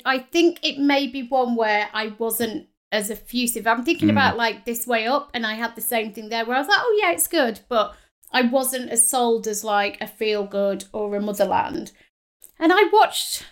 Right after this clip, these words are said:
Speaker 1: the first two episodes of this, and I was like, "Fuck,
Speaker 2: <laughs>
Speaker 1: I'm massively fucked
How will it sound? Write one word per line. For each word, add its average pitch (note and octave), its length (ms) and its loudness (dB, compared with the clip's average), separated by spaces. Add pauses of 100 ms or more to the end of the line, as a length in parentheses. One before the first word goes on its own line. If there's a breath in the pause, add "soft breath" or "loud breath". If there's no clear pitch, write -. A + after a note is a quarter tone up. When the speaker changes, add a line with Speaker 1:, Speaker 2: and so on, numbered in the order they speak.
Speaker 1:
the A#3+ 80 0
first A#3+ 340 2
two B3 140 -2
episodes G3+ 600 -4
of G3+ 140 -12
this, F3+ 360 0
and A3 80 -14
I G#3+ 60 -12
was G3+ 160 -12
like, F#3+ 320 -14 (100)
"Fuck, G#4 880 2
Speaker 2:
<laughs> D3+ 460 0
Speaker 1:
I'm - 80 -4
massively G#4 440 -4
fucked G#4+ 340 -6